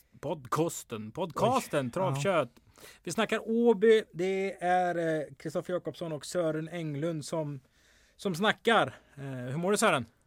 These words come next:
Speaker 2: Jo då, det knallar på.
Speaker 1: Inget avsnitt, eh, den föregående tävlingsdagen. Vi
Speaker 2: Nej.
Speaker 1: har ju, eh, få principer i våra liv, både jag och Sören. Men en av dem är att vi inte gör podd när det är breddlopp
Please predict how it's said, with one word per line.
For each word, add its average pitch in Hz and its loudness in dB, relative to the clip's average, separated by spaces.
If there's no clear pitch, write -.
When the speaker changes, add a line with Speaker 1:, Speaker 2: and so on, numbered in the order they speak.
Speaker 2:
Jo 139 0
då, 147 2
det 110 -8
knallar 135 -4
på. 113 -4
Speaker 1:
Inget 175 -2
avsnitt, 180 -4
eh, 175 0
den 147 -4
föregående 160 -2
tävlingsdagen. 135 -4
Vi 156 -2
Speaker 2:
Nej. 165 2
Speaker 1:
har 165 0
ju, 156 -2
eh, 90 -14
få 196 -2
principer 170 -6
i 143 -6
våra 143 -4
liv, 139 -4
både 127 -6
jag 143 0
och 147 -6
Sören. 120 -2
Men 147 -4
en 165 -2
av 151 0
dem 139 -2
är 135 -4
att 127 -8
vi - -14
inte 170 -6
gör 143 0
podd 127 -4
när 131 -8
det 127 -10
är 120 -10
breddlopp 151 -6